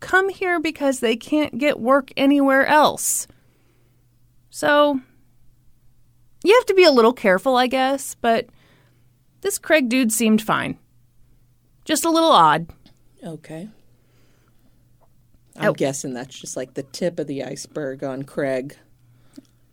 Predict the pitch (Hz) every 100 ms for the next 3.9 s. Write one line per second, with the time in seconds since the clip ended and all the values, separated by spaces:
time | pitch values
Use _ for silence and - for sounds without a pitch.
0 | _ _ - 160 175 185 175 170 175 -
1 | - 160 170 185 156 156 - 143 143 151
2 | - - - 151 151 127 - 165 143 160
3 | - 254 - 170 160 156 147 220 220